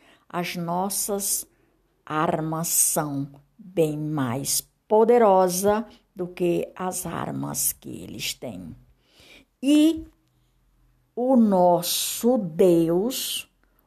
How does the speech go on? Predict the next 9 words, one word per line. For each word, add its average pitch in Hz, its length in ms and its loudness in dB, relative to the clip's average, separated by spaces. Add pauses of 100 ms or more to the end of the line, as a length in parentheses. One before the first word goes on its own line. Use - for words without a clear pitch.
vai 175 460 -2
nos 165 420 -4
direcionando 170 2000 0 (640)
para 165 580 0
que 160 560 -4 (200)
nós 175 360 -4
tenhamos 160 1000 -2 (260)
um 180 180 -2
país 165 880 0